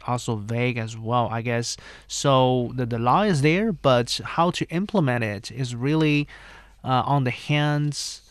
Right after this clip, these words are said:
dependent on the hands of the local authorities. And here in the case of Hangzhou, definitely they are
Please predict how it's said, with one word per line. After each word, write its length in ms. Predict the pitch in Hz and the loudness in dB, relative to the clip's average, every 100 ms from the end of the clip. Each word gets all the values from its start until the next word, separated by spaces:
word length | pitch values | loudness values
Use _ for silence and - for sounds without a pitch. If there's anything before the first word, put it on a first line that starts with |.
| - | -8
dependent 560 | - 117 147 156 147 127 | -6 0 2 2 2 0
on 180 | 135 127 | -2 -2
the 60 | |
hands 480 | 113 - 135 135 131 | -4 -4 -2 -2 -4
of 260 | 123 120 - | -4 -4 -4
the 80 | 117 | -2
local 400 | 113 127 127 107 | -2 -2 -4 -6
authorities. 720 | - 127 127 113 107 104 - | -4 -2 -2 -2 -6 -10 -12
And 260 | 113 117 | -8 -8
here 460 | 110 - 165 180 175 | -8 -4 0 2 2
in 220 | 147 139 | 0 -2
the 60 | 120 | -2
case 300 | - 143 - | 0 0 -2
of 100 | 120 | -2
Hangzhou, 1120 | 131 117 113 117 156 214 226 220 208 165 120 | -2 -2 0 0 0 0 -2 -2 -4 -8 -6
definitely 640 | 123 151 170 151 143 139 135 | -2 -2 0 -2 0 0 0
they 300 | 123 135 131 | 0 0 2
are 320 | 131 127 | 2 2